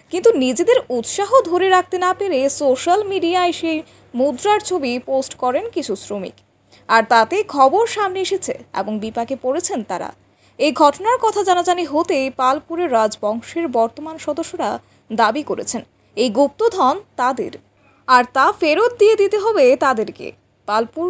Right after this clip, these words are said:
রাজবংশের এক সদস্য অভিযোগ করে জানিয়েছেন, নিজেদের সম্পত্তি যাতে আমরা না নিতে পারি, তা নিশ্চিত করতে ষড়যন্ত্র চালাচ্ছে জাতীয় উদ্যান কর্তৃপক্ষ।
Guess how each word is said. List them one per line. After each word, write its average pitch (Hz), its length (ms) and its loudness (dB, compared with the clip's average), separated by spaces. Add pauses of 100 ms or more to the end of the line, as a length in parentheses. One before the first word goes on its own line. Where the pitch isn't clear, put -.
রাজবংশের 302 760 -2
এক 226 220 0
সদস্য 233 420 -6
অভিযোগ 339 380 -4
করে 330 180 -2
জানিয়েছেন, 330 560 -6 (520)
নিজেদের 285 460 2
সম্পত্তি 339 600 2
যাতে 415 300 -2
আমরা 330 240 -2 (120)
না 220 220 0
নিতে 381 240 -2
পারি, 370 360 -2
তা 254 220 0
নিশ্চিত 247 460 -4
করতে 277 340 0
ষড়যন্ত্র 330 640 -2
চালাচ্ছে 349 420 -4 (440)
জাতীয় 277 440 2
উদ্যান 370 340 -2
কর্তৃপক্ষ। 226 540 -4